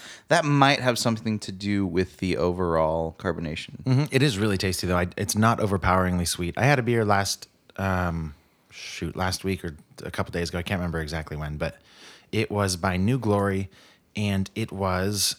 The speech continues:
Speaker 2: a, oh, shoot. It was called f-, something, like, Friggin' Good. Um,
Speaker 1: Flippin' Good.
Speaker 2: Flippin' Good, maybe?
Speaker 1: The pancake beer.
Speaker 2: Mm,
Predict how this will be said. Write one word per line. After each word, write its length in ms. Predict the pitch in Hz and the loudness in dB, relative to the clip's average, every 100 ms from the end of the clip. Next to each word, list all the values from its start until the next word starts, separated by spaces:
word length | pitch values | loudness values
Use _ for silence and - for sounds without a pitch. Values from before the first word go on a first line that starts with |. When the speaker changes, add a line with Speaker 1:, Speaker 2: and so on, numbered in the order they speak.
| - | -6
Speaker 2:
a, 540 | 95 90 90 90 90 _ _ 78 87 | -6 -4 -4 -4 -6 _ _ -16 -6
oh, 340 | 104 101 90 80 | 0 0 0 -4
shoot. 380 | - - 82 - | -6 -6 -8 -6
It 60 | 98 | -6
was 120 | 101 | -4
called 300 | - 104 101 | 0 0 0
f-, 220 | - - _ - | -10 -20 _ -16
something, 580 | - - 117 110 113 104 | -10 -6 -4 -2 -2 -2
like, 200 | - 92 | -2 -8
Friggin' 580 | - - - - 104 101 | -10 -14 -10 -4 0 0
Good. 380 | 98 95 95 85 - _ _ - | 2 0 0 -4 -12 _ _ -6
Um, 220 | 98 95 | 0 2
Speaker 1:
Flippin' 260 | 117 160 127 | 4 4 2
Good. 180 | 92 85 | 0 0
Speaker 2:
Flippin' 360 | - 127 135 135 | 2 2 2 4
Good, 180 | 135 | 4
maybe? 360 | 131 127 139 143 | 4 2 2 0
Speaker 1:
The 80 | - | 2
pancake 400 | 202 220 107 - | 4 4 2 2
beer. 200 | 82 85 - | 0 -2 0
Speaker 2:
Mm, 500 | 117 123 131 131 120 | 4 6 4 4 2